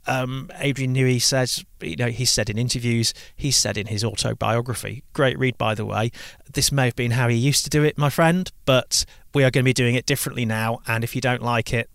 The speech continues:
the door is that way." So what James Vowles needs to do is recruit someone and make it part of their job spec that, um, they are empowered and indeed encouraged to put on the hobnail boots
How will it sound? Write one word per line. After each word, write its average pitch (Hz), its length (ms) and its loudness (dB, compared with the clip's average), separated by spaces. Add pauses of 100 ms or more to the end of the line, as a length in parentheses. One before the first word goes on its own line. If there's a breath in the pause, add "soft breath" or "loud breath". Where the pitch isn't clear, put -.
(100)
the 127 80 -6
door 123 300 2
is 113 100 0
that 123 260 0
way." 113 280 -6 (480 loud breath)
So 123 380 4
what 165 320 2
James 131 280 2
Vowles 123 720 2
needs 123 340 0
to 117 240 0 (140)
do 123 240 2
is 107 320 0
recruit 135 420 0
someone 113 540 2
and 117 120 -2
make 123 220 -2
it - 80 -8
part 123 320 2
of 117 160 -4
their 117 320 4 (380 loud breath)
job 139 280 2
spec - 540 0 (220)
that, - 360 0
um, 117 260 4
they 127 180 2
are 117 260 4
empowered 117 720 0
and 120 180 0
indeed 120 320 0
encouraged 117 800 0 (300 loud breath)
to 117 420 2 (220)
put - 160 4
on 117 480 2
the 131 80 0
hobnail 123 380 0
boots - 580 0